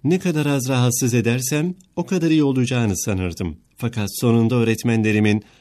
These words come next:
hatta bana anlaşılmaz görünenlerin bile yardıma hazır mükemmel insanlar olduklarını gördüm.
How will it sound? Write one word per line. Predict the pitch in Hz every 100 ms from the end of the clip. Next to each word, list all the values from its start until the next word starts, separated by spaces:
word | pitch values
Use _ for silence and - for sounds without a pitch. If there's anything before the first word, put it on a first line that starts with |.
| _
hatta | - 196 190 165 156 117
bana | 131 160
anlaşılmaz | 147 143 139 135 143 185
görünenlerin | 151 156 139 127 120 117 131 120
bile | 104
yardıma | 98 98 95 104 92
hazır | 98 143
mükemmel | 147 127 120 104 135
insanlar | 143 127 127 117 123
olduklarını | 120 120 127 127 127
gördüm. | 104 90 80